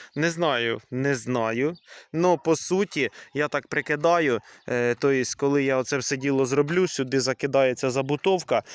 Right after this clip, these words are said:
Ну, я не забутовкою хочу, а взяти гранатсів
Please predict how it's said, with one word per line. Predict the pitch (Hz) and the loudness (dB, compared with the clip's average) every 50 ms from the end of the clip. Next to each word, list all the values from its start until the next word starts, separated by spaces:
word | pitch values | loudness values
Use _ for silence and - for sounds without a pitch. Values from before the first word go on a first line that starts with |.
| - - - _ | -18 -20 -10 _
Ну, | 156 165 | -2 0
я | 180 190 | 2 2
не | 180 175 165 | 2 2 2
забутовкою | 156 180 170 175 185 - 240 220 185 - - 143 127 | 2 0 0 0 -2 2 2 2 2 2 0 -2 0
хочу, | - - 127 - - 120 | 0 -2 -4 -2 -2 -2
а | 120 | -2
взяти | 123 147 170 165 - 151 135 | 0 0 0 0 0 -2 -2
гранатсів | 139 147 147 143 151 156 - - - 214 226 233 233 | 0 -2 0 0 -2 -2 -4 -2 0 2 2 2 2